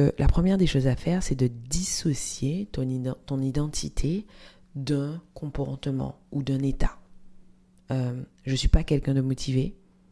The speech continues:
Ça, ça accole cet état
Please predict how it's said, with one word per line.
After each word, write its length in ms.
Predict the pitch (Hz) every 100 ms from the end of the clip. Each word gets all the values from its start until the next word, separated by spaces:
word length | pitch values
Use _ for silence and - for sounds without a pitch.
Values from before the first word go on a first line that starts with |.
| _ _ _ _ _ _ _ _ _ -
Ça, 520 | - - - - - - -
ça 400 | - - 71 - -
accole 640 | - 139 - - 127 151 214 - - _ _ _ _ _ _ _ _
cet 300 | - - 143
état 340 | 139 - 156